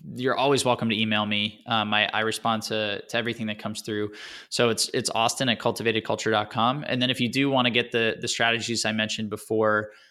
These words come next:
um, you can find them at cultivatedculture dot com forward slash dream job. And that will also sign you up for the email list. So you'll get all the emails about when those resume reviews are happening,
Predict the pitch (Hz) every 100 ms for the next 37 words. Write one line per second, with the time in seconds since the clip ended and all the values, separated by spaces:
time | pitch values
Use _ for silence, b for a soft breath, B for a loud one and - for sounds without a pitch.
0 | b - 120 117 110 107 101 - 123 123
1 | 117 120 123 117 113 - 120 113 117 110
2 | 113 - 110 107 117 120 110 117 113 -
3 | 101 98 - - 117 120 143 147 156 156
4 | 117 120 120 120 120 123 - 120 117 107
5 | 110 123 127 127 120 117 - 110 107 110
6 | 110 113 113 101 113 110 110 104 107 107
7 | - 110 110 104 110 107 107 107 107 110
8 | 104 - - 135 135 127 127 123